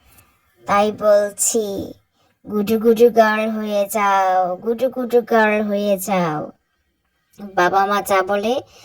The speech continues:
সেটা শোনো, বেশি বেশি খাও, বেশি বেশি ঘুমাও, পড়াশোনা করো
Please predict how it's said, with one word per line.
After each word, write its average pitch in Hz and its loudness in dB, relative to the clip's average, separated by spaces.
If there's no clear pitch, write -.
সেটা 269 -2
শোনো, 202 0
বেশি 208 -2
বেশি 240 4
খাও, 214 -2
বেশি 202 -6
বেশি 226 0
ঘুমাও, 208 -2
পড়াশোনা 208 0
করো 214 2